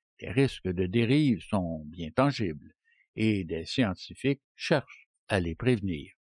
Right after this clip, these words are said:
Une des mesures envisagées est la désignation de sites d'intérêt scientifique particulier, un peu à la manière des réserves naturelles sur Terre.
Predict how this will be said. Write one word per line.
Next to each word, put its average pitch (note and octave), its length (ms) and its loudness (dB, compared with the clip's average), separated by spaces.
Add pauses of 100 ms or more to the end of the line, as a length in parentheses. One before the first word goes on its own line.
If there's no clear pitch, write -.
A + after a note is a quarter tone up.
(960)
Une F3 300 4
des A#2 180 4
mesures G#2 380 4
envisagées A2 760 2
est G2 40 2
la F2+ 180 -2
désignation A2 840 0
de A#2+ 160 0
sites - 380 -2
d'intérêt E2 640 -4
scientifique - 760 -2 (100)
particulier, G2+ 800 -4 (760)
un C3 120 4
peu D#3+ 320 4
à G#2+ 80 0
la G2+ 140 2
manière A2+ 520 2
des F#2 180 -4
réserves F#2 440 -4
naturelles A2 560 0
sur - 300 -12
Terre. F#2+ 340 0